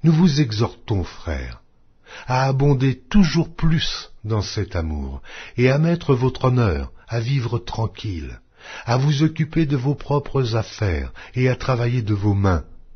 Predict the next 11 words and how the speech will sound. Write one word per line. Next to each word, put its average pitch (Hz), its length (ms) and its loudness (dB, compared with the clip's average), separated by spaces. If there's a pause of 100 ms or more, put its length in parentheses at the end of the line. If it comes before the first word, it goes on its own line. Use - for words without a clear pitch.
(180)
comme 107 220 -2
nous 107 140 0
vous 101 140 -2
l'avons 92 380 0
recommandé, 78 800 -6 (680)
en 147 120 2
sorte 180 560 0
que 160 100 2
vous 151 160 2
vous 151 140 2
conduisiez 156 840 0